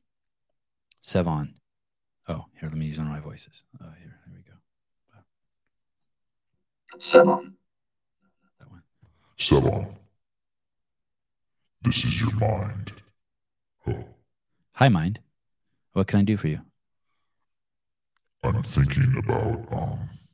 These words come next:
Speaker 2: maybe, uh, asking you to, um, put a hole in one of your nipples.
Speaker 1: Why, why would you do that? I, I, no, I don't, I don't, I don't want a hole in my nipple.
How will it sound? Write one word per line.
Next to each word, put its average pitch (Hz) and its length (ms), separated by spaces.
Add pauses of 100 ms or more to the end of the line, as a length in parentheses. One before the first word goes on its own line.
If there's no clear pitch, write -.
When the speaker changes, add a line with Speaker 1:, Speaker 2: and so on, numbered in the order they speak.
(360)
Speaker 2:
maybe, 107 480
uh, 110 200 (580)
asking - 380
you 107 280
to, - 160 (220)
um, - 180 (1800)
put - 140
a 110 120
hole 120 120
in 101 520
one 92 140
of 107 100
your 80 200
nipples. - 520 (1700)
Speaker 1:
Why, 85 580
why 90 520
would 151 160
you 98 80
do 85 140
that? 110 380 (1200)
I, 98 60 (100)
I, 78 140
no, 107 260
I 92 120
don't, 127 180
I 107 80
don't, 123 140
I 110 80
don't 120 180
want 123 160
a 151 60
hole 85 240
in 78 80
my 76 120
nipple. 73 400